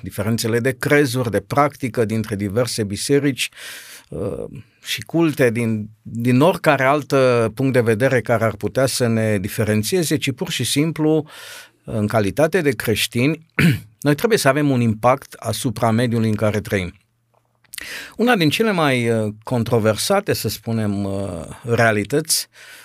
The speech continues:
uh, cu care se confruntă creștinul este imaginea pe care Mântuitorul,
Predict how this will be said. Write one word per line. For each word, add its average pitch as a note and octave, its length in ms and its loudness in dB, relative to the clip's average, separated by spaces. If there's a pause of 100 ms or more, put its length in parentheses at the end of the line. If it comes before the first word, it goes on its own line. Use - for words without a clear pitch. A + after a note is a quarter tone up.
(120)
uh, - 320 -10
cu A#2 100 -10
care C3 260 2
se A2+ 160 0
confruntă A2+ 1160 0
creștinul E3 640 -2
este C3+ 680 2
imaginea C3+ 680 0
pe C3+ 140 -2
care B2 420 2
Mântuitorul, A#2 880 0